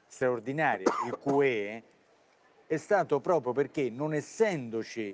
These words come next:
l'intervento politico, hanno preso, eh, eh, diciamo così, l'iniziativa di sopperire alla mancanza di politica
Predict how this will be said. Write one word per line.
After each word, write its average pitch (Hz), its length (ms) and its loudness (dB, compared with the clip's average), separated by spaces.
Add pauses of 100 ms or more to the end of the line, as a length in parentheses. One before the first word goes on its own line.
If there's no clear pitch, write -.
l'intervento 143 800 0
politico, 202 760 2 (400)
hanno 151 440 4
preso, 135 800 2 (140)
eh, 117 60 -6 (100)
eh, 110 60 -8 (440)
diciamo 127 400 0
così, 127 380 0
l'iniziativa 151 1120 2 (240)
di 139 140 -2
sopperire 170 720 2
alla 123 180 6
mancanza 170 540 0
di 165 60 2
politica 202 580 2